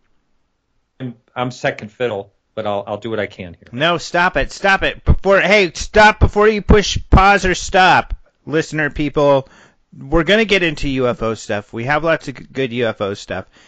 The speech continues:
Speaker 2: 'cause now they're probably like, "Oh, yeah, they are just gonna blab and be boneheads this whole time."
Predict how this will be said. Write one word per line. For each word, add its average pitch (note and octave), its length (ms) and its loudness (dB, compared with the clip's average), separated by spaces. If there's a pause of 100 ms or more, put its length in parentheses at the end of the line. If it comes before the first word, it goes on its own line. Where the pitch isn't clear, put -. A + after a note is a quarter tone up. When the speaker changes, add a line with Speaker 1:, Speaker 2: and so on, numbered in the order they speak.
(140)
Speaker 2:
'cause B2 180 -10
now C#3+ 220 -2
they're D3+ 100 -4
probably G#2+ 560 -6
like, G2 280 -8
"Oh, A2+ 260 -8
yeah, G2 240 -10
they F2 160 -12
are F#2+ 140 -6
just - 240 -18
gonna E2+ 240 -16
blab E2 280 -14
and E2 160 -20
be E2 220 -20 (400)
boneheads F#2+ 560 -14
this - 160 -20
whole E2 140 -20
time." E2 220 -18